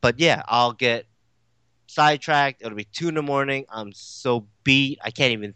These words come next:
think of what we recorded, you know, earlier that week. So I just go to sleep. And,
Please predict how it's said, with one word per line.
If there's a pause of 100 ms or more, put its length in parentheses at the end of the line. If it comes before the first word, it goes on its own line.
think
of
what
we
recorded,
you
know,
earlier
that
week.
So
I
just
go
to
sleep.
And,